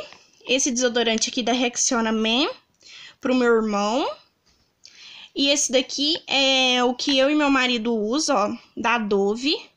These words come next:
Muito bom, gente. Esse daqui é seis e pouquinho, esse cinco e pouco. Nessa faixa de preço, gente.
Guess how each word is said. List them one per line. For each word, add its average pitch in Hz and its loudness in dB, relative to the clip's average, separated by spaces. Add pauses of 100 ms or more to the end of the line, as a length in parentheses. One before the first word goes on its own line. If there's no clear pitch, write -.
(100)
Muito 285 0
bom, 226 0
gente. - -2
Esse 285 -2
daqui 349 -4
é 427 0
seis 403 0
e 381 2
pouquinho, 339 0
esse 277 0
cinco 277 0
e 320 0
pouco. 214 -4 (800)
Nessa 359 0
faixa 302 0
de 311 -2
preço, 208 -2
gente. 196 -2